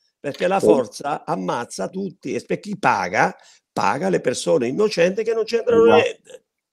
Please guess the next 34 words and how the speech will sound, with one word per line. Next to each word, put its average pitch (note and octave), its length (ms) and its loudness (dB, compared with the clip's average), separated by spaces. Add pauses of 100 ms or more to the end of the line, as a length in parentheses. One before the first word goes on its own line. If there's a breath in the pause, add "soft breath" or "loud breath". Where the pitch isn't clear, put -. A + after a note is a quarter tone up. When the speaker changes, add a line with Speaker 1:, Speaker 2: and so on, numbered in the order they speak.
Speaker 2:
Esatto. G#2+ 580 2 (320 loud breath)
Ne G#2+ 140 2
parlavo C3 540 6
proprio C3 340 4
prima C3+ 380 4
di A2 480 2
iniziare A2+ 600 2
la G#2 140 6
diretta, A2+ 520 2
ero G#2+ 200 2
su G#2+ 180 -6
Clubhouse, G#2+ 760 2
che F2+ 440 -2
adesso G#2 360 0
sto G2 200 -4
facendo, F#2+ 1080 -2
mi G2 120 -4
son A2 220 0
messo A#2 280 2
lì A#2+ 160 4
a G2+ 80 6
fare G#2+ 240 4
una A#2 240 4
stanza, B2 680 2 (460 loud breath)
Speaker 1:
Mhm. A2+ 240 -4
Speaker 2:
eh, G2+ 840 4
che - 120 2
si C3 160 2
chiama A#2+ 360 4
Posso D3+ 280 2
aiutarti, G2 760 2
no? A2+ 280 -2 (580 loud breath)
Speaker 1:
Eh, - 320 -8
eh. G#2+ 220 -10